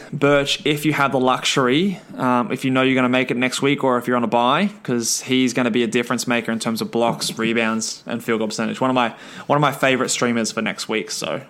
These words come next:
um, if you have the ability to get him before the week starts, I, I would definitely do so, 'cause I think he's gonna be big time.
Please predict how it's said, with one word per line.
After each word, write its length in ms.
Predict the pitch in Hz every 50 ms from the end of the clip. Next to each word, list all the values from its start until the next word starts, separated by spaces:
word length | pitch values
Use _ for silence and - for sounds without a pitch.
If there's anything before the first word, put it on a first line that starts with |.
| -
um, 480 | - - 69 69 60 57 60 52 50 - - -
if 180 | 131 131 -
you 120 | 135 123 120
have 280 | 123 - 143 147 127
the 60 | 143
ability 300 | 135 120 135 131 127 123
to 120 | - 123 113
get 160 | 113 120 113
him 180 | - 117 113 110
before 320 | 110 110 - 127 123 123
the 60 | 113
week 200 | 110 117 113 113 -
starts, 360 | - 123 120 120 - - -
I, 100 | - 107
I 160 | 110 - -
would 160 | 117 110 104 107
definitely 360 | 110 110 - 113 107 104 110
do 80 | 82
so, 240 | - - - - 60
'cause 220 | - - 123 113 -
I 60 | 117
think 140 | - 117 113
he's 100 | 110 110
gonna 100 | 110 107
be 80 | 107
big 160 | - 110 104
time. 280 | - - 92 - 73